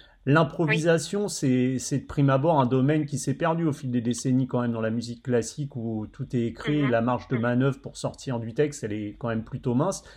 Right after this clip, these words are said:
Speaker 1: Est-ce que travailler
Speaker 2: Oui.
Speaker 1: avec Marc Ducret, c'était une volonté justement de vous approcher de ce monde où la partition se crée au fil du jeu ?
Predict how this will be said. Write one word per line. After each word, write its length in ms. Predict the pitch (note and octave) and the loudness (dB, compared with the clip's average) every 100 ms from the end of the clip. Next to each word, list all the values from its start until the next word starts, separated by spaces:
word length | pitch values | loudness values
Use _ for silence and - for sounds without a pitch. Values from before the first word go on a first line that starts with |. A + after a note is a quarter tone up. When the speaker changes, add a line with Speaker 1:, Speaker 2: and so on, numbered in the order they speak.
| - | -6
Speaker 1:
Est-ce 120 | C3+ | -2
que 80 | F3 | -2
travailler 380 | E3+ E3+ D#3 F3+ | 2 2 4 4
Speaker 2:
Oui. 60 | |
Speaker 1:
avec 160 | F3+ C#3 | 2 0
Marc 260 | C#3+ B2 | 0 0
Ducret, 360 | A#2+ C#3 - F#3 | -2 -2 0 -2
c'était 240 | F3+ C3 | -2 -2
une 140 | C3 B2 | 2 2
volonté 500 | A#2 C#3 C#3 C#3 D#3+ | 4 4 4 2 0
justement 460 | C#3 C3 C3 C3+ | -2 -2 -2 0
de 120 | E3+ B2 | -2 -4
vous 200 | A2+ C3 | 2 4
approcher 480 | C#3 - D3 - | 4 0 -2 -2
de 80 | D#3+ | -4
ce 160 | - C3+ | -2 2
monde 360 | B2 D3 E3 B2+ | 2 2 0 -2
où 100 | A2+ | 0
la 100 | A2 | 0
partition 580 | C#3+ C#3 - B2 D3+ D3 | 0 -2 -4 -6 -4 -6
se 140 | - | -6
crée 220 | G#2+ - | -4 0
au 120 | B2 A2+ | 0 -2
fil 220 | B2 A2 | -6 -8
du 100 | A2 | -6
jeu ? 220 | A2 B2 | -2 -2